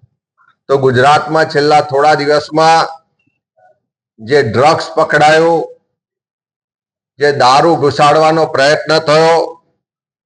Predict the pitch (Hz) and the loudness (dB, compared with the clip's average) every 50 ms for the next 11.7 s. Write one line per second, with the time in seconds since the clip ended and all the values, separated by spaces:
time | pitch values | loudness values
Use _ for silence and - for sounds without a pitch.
0 | _ _ _ _ 110 107 107 120 127 139 151 160 165 165 160 160 160 156 - 151 | _ _ _ _ -20 -8 -4 -4 -2 0 0 2 2 2 2 2 2 2 2 0
1 | 147 147 143 143 151 156 156 160 160 160 156 - 151 151 156 156 156 160 160 151 | 0 0 0 0 0 0 2 0 0 -2 -2 0 0 0 2 2 2 2 0 -2
2 | - - - _ _ _ _ _ _ _ _ _ _ _ _ _ _ _ _ _ | -4 -8 -14 _ _ _ _ _ _ _ _ _ _ _ _ _ _ _ _ _
3 | _ - - 120 127 139 143 151 156 151 156 156 160 160 143 127 127 131 143 143 | _ -6 -6 -2 0 2 2 2 2 0 0 -2 0 -2 0 0 0 2 2 0
4 | 139 - 156 156 160 156 156 160 160 160 156 151 147 147 147 151 151 156 156 156 | 0 0 0 0 0 0 0 0 0 0 0 0 0 0 0 0 0 0 0 0
5 | 156 151 - 147 - 151 147 151 151 156 156 156 156 160 151 - - - - _ | -2 -2 -4 -4 -2 0 0 2 2 2 2 2 2 0 -2 -2 -6 -12 -18 _
6 | _ _ _ - - 523 - - - - - _ _ _ - 101 107 117 123 131 | _ _ _ -20 -20 -18 -18 -18 -18 -20 -20 _ _ _ -14 -6 -2 0 2 2
7 | 139 151 151 165 170 170 165 160 165 - - 160 160 156 156 165 165 165 165 165 | 2 2 2 2 2 2 0 0 -4 -6 -6 -2 -2 0 0 0 2 2 0 0
8 | 165 165 160 151 - 151 156 160 160 156 - 156 156 156 - - 147 147 156 156 | 0 0 -2 -2 -2 0 0 0 -2 -2 -4 -4 -4 -4 -2 -2 -2 0 2 2
9 | 160 160 156 151 - - - _ _ _ _ _ _ _ _ _ _ _ _ _ | 2 2 0 -2 -4 -10 -16 _ _ _ _ _ _ _ _ _ _ _ _ _
10 | 101 98 110 117 131 143 160 160 165 - - 156 156 160 160 160 160 160 151 151 | -12 -8 -4 -2 0 0 0 -2 -2 -2 0 0 2 2 2 0 0 0 0 0
11 | 151 151 156 160 160 156 151 147 147 160 165 165 160 151 | 0 0 0 0 0 0 0 0 0 2 0 2 0 0